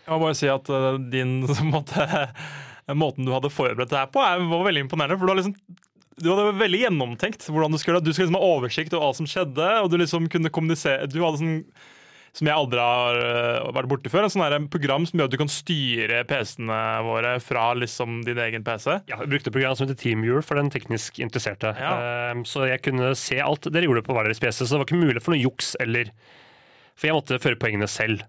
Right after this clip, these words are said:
Speaker 2: Ehm, så jeg satt med to stoppklokker, en på hver av dere,
Speaker 1: Ja.
Speaker 2: eh, og notatark klare for meg, eh, til å notere underveis og føre poeng.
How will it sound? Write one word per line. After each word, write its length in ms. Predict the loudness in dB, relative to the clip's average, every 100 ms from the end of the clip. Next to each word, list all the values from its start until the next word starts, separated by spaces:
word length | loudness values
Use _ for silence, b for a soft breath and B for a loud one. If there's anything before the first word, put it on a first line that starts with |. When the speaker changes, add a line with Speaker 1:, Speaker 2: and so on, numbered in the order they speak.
| _
Speaker 2:
Ehm, 720 | -4 -2 0 0 0 -2 -2 -4
så 160 | -2
jeg 80 | 0
satt 180 | 0 -2
med 120 | -2
to 160 | -2 -2
stoppklokker, 500 | -2 -6 -2 -2 -2
en 100 | -2
på 60 | 0
hver 80 | 0 0
av 80 |
dere, 140 | 0 -2 -4 -20 b -14
Speaker 1:
Ja. 80 | -14 B B B
Speaker 2:
eh, 280 | -2 0 0 0
og 520 | 2 2 2 2 2 0
notatark 1120 | 0 -2 -2 -4 -6 -4 -2 -2 -4 -6 -4
klare 220 | -2 0
for 140 | 0
meg, 260 | 0 0 -2
eh, 120 | -2 -2
til 220 | 0 0
å 60 | 2
notere 400 | 0 0 -2 -2
underveis 420 | -2 -2 -4 -6 -8
og 80 | -4
føre 380 | 0 0 0
poeng. 480 | -2 -2 -2 0 -2